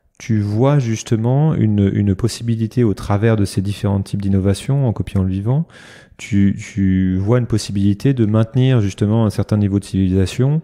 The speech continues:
pour tous, avec un certain niveau de confort pour tous, durable. Et la question, ce serait, est-ce qu'en innovant mieux, justement, on peut imaginer compenser de manière réaliste, et du coup dans les prochaines décennies à venir, la fin des énergies fossiles et éviter, euh,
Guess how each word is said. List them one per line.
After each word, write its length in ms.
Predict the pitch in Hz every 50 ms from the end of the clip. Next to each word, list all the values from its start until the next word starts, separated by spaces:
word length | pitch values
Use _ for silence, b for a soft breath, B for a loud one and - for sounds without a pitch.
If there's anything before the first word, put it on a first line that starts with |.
| B B B B B B B
pour 180 | - 113 101 -
tous, 500 | - 139 151 175 - - - - - - _ -
avec 220 | - 101 101 98 -
un 40 | 101
certain 260 | - 104 98 - 104
niveau 120 | 101 98
de 60 | 92
confort 240 | - 95 - 101 -
pour 140 | - 98 95
tous, 260 | - 131 139 147 131
durable. 640 | 101 90 92 90 87 87 113 151 170 165 143 117 104 B B B B B B B B B B B -
Et 100 | - -
la 100 | - 101
question, 240 | - - 101 - 139
ce 80 | 127 117
serait, 180 | - - 110
est-ce 180 | - 107 - -
qu'en 140 | - 123 120
innovant 360 | 117 117 117 104 101 104 104
mieux, 240 | 107 117 135 156 160
justement, 400 | 131 110 - - 113 127 139 131
on 80 | 104
peut 160 | 95 - 117 113
imaginer 500 | 110 110 107 98 107 117 127 131 123 - - - - _ _ _ _ _
compenser 680 | - - 107 101 - 104 104 101 - - 143 160 196 196 165 -
de 120 | 90 90
manière 280 | 87 90 87 90 87 82
réaliste, 400 | 85 90 98 117 147 170 - -
et 40 | 92
du 140 | 87 87 90
coup 180 | - - 110
dans 120 | 92 87 85
les 200 | 82 85 85 82
prochaines 440 | 85 - - - 92 90 - 101
décennies 360 | 92 87 - - - 90 90 90
à 80 | 90
venir, 340 | 92 98 120 139 160 170 160 - B B B B B B B
la 140 | - 92 90
fin 140 | - - 135
des 160 | 120 104 98
énergies 320 | 101 95 95 95 90 104 101
fossiles 420 | - 101 92 - - 143 160 156
et 80 | 127 95
éviter, 600 | 92 92 92 92 90 - - 110 120 131 131 120
euh, 420 | 98 90 90 90 92 92 95 95